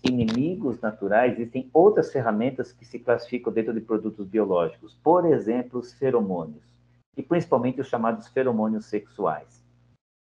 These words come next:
Aqui a gente tem um exemplo que está sendo bastante usado em cana-de-açúcar, em que nós temos a broca da cana-de-açúcar, que são fêmeas, fêmeas virgens, que são colocadas dentro dessa gaiola, e elas começam a liberar um odor que vai atrair o macho,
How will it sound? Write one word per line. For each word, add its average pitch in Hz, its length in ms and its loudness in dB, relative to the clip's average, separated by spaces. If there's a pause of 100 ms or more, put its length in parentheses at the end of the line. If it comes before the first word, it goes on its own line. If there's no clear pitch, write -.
(140)
Aqui - 180 -2
a 165 40 6
gente 156 160 2
tem 147 80 6
um 127 120 2
exemplo 98 600 -2
que - 80 -20
está - 160 -6
sendo 104 240 -6
bastante 107 480 -8
usado 98 340 -4
em 95 80 -6
cana-de-açúcar, 98 800 -8 (440)
em 104 60 -14
que 123 120 -12
nós 131 220 0
temos 101 520 -2
a 101 120 0
broca 127 520 4
da 107 120 -2
cana-de-açúcar, 101 760 -4
que - 100 -20
são 131 180 -6
fêmeas, 107 720 -4 (380)
fêmeas 147 580 0
virgens, 104 960 0
que - 80 -20
são 165 240 0
colocadas 113 580 6
dentro 160 280 0
dessa 117 260 0
gaiola, 95 600 2 (300)
e 127 60 2
elas 147 200 6
começam 131 420 0
a - 20 4
liberar 147 400 6
um 120 120 2
odor 117 420 2
que 117 100 -12
vai 123 160 2
atrair 127 260 2
o 139 80 0
macho, 107 380 -2